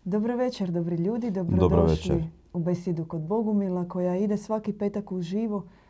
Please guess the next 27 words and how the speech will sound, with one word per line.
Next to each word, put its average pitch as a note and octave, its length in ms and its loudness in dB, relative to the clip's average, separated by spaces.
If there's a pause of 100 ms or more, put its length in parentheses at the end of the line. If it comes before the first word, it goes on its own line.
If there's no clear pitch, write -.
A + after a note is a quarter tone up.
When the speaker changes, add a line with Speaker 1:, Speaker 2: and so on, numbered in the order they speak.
(160)
Speaker 1:
u E3+ 80 -6
dvadeset D#3+ 600 -4
jedan D#3 280 -4
sat, A#3 380 -4 (260)
gdje F3 180 -2
sa E3+ 200 -6
našim E3 760 -4
gostima, F#3+ 600 -4 (100)
a E3 80 -8
večeras D#3+ 460 -6
je D#3+ 80 -6
to D#3+ 120 -6
brat D3 380 -8
Daen, F3 480 -4 (460)
govorimo F#3+ 1120 0 (320)
što B3+ 300 -4
o A3 40 0
bogumilskoj G#3 880 -2 (440)
tematici, G3+ 720 -2
što E3+ 240 -6
o E3 60 -2
određenim E3 680 -2
aktualnostima, F3 1300 -4
ali D#3+ 300 -8
sve F#3 500 -4 (440)
kroz E3 320 -6
jedan D#3 400 -6